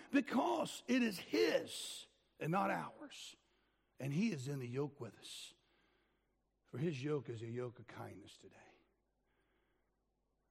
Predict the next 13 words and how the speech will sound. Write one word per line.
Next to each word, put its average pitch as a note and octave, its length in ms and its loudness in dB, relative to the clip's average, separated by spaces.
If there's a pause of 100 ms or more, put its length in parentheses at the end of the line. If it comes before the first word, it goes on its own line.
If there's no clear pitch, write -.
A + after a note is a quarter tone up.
(140)
Beloved, F#3 280 2
I'm D#3+ 160 4
convinced B2 600 -4
that A#2+ 260 -4 (1600)
only G3+ 280 6
as D#3+ 140 4
we F3+ 120 4
walk D#3 340 2
deeper E3+ 400 0
into C3 180 -4
the B2 80 -8
tender E3 400 -2 (180)
kindness - 720 -6